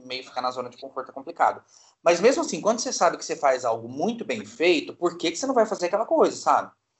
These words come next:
É igual a Jen, por exemplo. A RuPaul ainda falou pra ela, ela na, no vídeo de inscrição dela, a imitação dela era Kris Jenner. E a RuPaul falou que tava sensacional, então por que que ela não fazia Kris Jenner? Aí ela, "Não, não, eu vou fazer outra." Deu no que deu, assim, ficou só salva, ela podia ter ganhado, talvez.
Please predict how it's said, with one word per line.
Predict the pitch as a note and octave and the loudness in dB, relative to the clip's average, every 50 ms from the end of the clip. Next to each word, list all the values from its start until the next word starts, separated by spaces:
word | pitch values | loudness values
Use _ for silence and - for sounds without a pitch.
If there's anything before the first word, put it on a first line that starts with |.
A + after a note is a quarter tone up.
| _ _ - | _ _ -8
É | C#3+ | -2
igual | C#3 C#3 C#3+ E3 | 4 6 6 6
a | G3 | 4
Jen, | F#3+ F3+ F#3 F#3+ G3 | 2 0 -2 -2 -2
por | G3 G3+ F#3+ | -2 -2 -2
exemplo. | F#3+ F#3+ G3 G3+ F#3+ D3 - - - - - _ _ _ | -2 -2 -2 -2 -2 -2 -4 -8 -10 -12 -14 _ _ _
A | B2 B2 | 0 2
RuPaul | C#3+ C#3+ D3 D#3 F3 | 2 2 2 0 0
ainda | F#3+ G3 | 0 0
falou | F#3+ - F3+ E3+ F#3 | 0 2 4 4 4
pra | F#3 A3 A#3+ A#3+ | 4 2 2 2
ela, | F#3 C3 A#2+ B2 - | 2 2 2 0 0
ela | B2+ B2+ C3+ C#3 D3 | 0 0 0 2 0
na, | D3 D3+ D3 C#3 C3+ C3 | 0 0 0 0 0 0
no | C3 B2+ | -2 -6
vídeo | B2+ C3+ B2 B2+ | -10 -12 -14 -14
de | A#2+ B2+ | -14 -16
inscrição | B2+ B2+ - - A#2+ - - A2+ A2 A2 | -16 -16 -16 -14 -12 -8 -8 -8 -4 0
dela, | A2+ C3 E3 G#3+ F#3+ C3+ A2 A2 | 2 4 6 6 6 6 4 2
a | A#2 | 0
imitação | C3 C3+ C3 C3+ C#3 C#3+ - D3 C#3 C#3 | -4 -6 -4 -4 -4 -2 -2 -4 -4 0
dela | C#3 B2+ C3 | 2 2 2
era | C3 C3 | 2 2
Kris | - - D#3+ E3 D#3+ | 0 -4 -8 -6 -4
Jenner. | E3 E3 D3+ C3+ A2+ G2+ G#2 - _ _ _ _ _ _ _ _ | -2 -2 -2 -2 -4 -6 -10 -14 _ _ _ _ _ _ _ _
E | C3+ | 2
a | D3+ | 4
RuPaul | E3 F3 F3 F3 E3+ | 4 4 6 4 4
falou | E3+ F#3 F#3 E3 E3 | 4 4 2 2 2
que | E3 - | 0 2
tava | - A#3+ G#3+ G3+ G3 G#3+ | 2 4 4 4 2 0
sensacional, | G#3+ - - G#3 F3+ - - F3+ - - G#3 A#3 C#4 C4 G#3 E3+ D3+ | 0 0 -2 -4 -4 -4 -6 -4 -2 0 0 2 2 2 2 2 0
então | C#3 E3 | -2 -6
por | D#3+ - G3+ | -6 -4 -6
que | - F3+ | -6 -6
que | D#3+ | -4
ela | F3 F3 | -4 -4
não | F#3 F#3+ | -4 -4
fazia | G3 F#3+ F3+ F3+ E3+ | -6 -6 -6 -6 -4
Kris | - F#3+ G3+ G3+ | -4 -4 -4 -2
Jenner? | A3+ A3+ F3+ C3+ B2 - | -2 -2 -2 -2 -2 0
Aí | C3 C3+ C#3+ | 2 4 6
ela, | D#3 E3+ F#3+ G3+ G#3+ G#3+ G#3 G#3 | 6 4 4 2 0 0 -2 -4
"Não, | G3 | -6
não, | F#3+ F#3+ F#3+ F#3+ F3+ | -6 -6 -6 -4 -4
eu | F3 F3 | -6 -6
vou | F3+ | -6
fazer | - F#3 F3 E3 E3 | -6 -6 -4 -4 -2
outra." | D#3+ E3+ F3+ F3+ F3+ - _ _ - E3+ - _ _ _ - - _ _ _ | -2 -2 -4 -4 -8 -12 _ _ -20 -20 -20 _ _ _ -20 -20 _ _ _
Deu | A#2 B2+ B2+ B2+ | -6 -4 -4 -2
no | B2+ C3 | -2 -4
que | C3 E3 | 2 6
deu, | G3+ B3 G3+ C3 | 8 8 8 8
assim, | F#2+ - - - | 4 0 -8 -12
ficou | - - A#2+ | -10 -10 -6
só | - B2+ A#2 | -4 -4 0
salva, | - F#3+ E3+ B2+ A#2 | 4 4 4 4 4
ela | A2 A2 | 0 -4
podia | - A#2+ A2+ A2 | -6 -10 -14 -16
ter | G#2+ - G#2 | -16 -16 -12
ganhado, | - B2+ C3+ C3+ A#2+ A2+ - | -8 -6 -2 -2 0 0 0
talvez. | - A#2 A2 A2 G#2 - - - - - - - | 0 -2 -2 -2 -4 -8 -8 -6 -4 -4 -4 -6